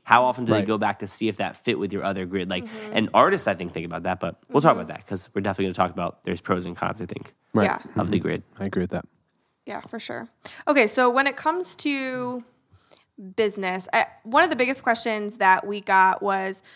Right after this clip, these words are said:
Speaker 3: "What should I post on Instagram that would get me better engagement?" So what are
Speaker 1: Mm-hmm.
Speaker 3: your thoughts on that?
Speaker 1: Yeah.
Speaker 2: You wanna go first?
Speaker 1: No.
Speaker 2: Okay. Um, so my wife actually works for a church, and she does a lot of the, like, Instagram, social media stuff,
Speaker 3: Mm-hmm.
Speaker 2: and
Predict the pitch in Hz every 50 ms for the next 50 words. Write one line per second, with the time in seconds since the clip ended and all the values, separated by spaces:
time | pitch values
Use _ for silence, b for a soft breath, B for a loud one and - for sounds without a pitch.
0 | b b b b _ - 220 247 285 - - 294 269 254 240 247 240 226 - 233
1 | 214 190 208 208 - - 214 202 202 196 196 190 190 190 190 185 - - _ -
2 | 196 190 220 202 196 - - 208 202 185 185 185 214 208 - 220 220 208 202 196
3 | 185 - _ 208 190 190 190 190 180 - 185 180 180 180 180 - - - - -
4 | - - - - - - _ _ - - - - - _ _ _ _ _ _ _
5 | _ _ _ _ _ _ _ _ _ _ _ _ _ _ _ _ _ - - -
6 | 220 208 196 - 220 220 220 196 196 185 185 - - - 202 - - - - _
7 | _ _ _ _ _ _ _ _ - 101 101 - 95 90 92 95 92 - 120 120
8 | - _ - 110 117 117 - - - - 107 - B B B B B B 127 127
9 | 123 117 113 107 101 - _ _ - - - 131 123 120 135 143 - 127 117 -
10 | - 120 117 117 - - - 113 110 - - 113 107 98 - - - - _ 117
11 | 113 107 107 104 104 104 104 95 - - - 117 110 113 107 101 107 104 101 104
12 | 104 98 101 101 98 98 98 95 95 - - 127 123 - - 117 120 110 107 104
13 | 104 104 - - 101 - 110 107 110 110 107 104 - - - 107 101 101 101 101
14 | - - - - 110 104 101 98 95 92 95 95